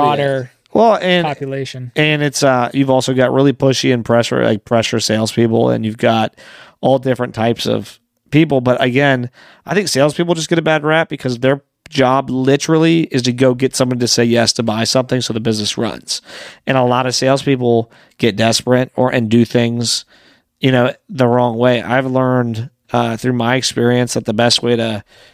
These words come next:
Speaker 2: to win a customer's heart is just to be, like, brutally honest, um, tell them where you're at, meet 'em where they're at, and work through that together.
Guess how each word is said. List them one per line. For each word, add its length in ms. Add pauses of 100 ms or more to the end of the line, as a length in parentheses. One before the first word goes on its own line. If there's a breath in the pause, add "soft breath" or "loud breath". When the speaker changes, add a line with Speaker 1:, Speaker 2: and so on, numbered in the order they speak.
(100)
Speaker 2:
to 140
win 240
a 60
customer's 480
heart 360
is 80
just 160
to 140
be, 220
like, 220
brutally 420
honest, 560 (400 loud breath)
um, 200
tell 200
them 100
where 120
you're 220
at, 280
meet 120
'em 80
where 140
they're 240
at, 320 (380 soft breath)
and 640 (160)
work 300
through 220
that 200
together. 640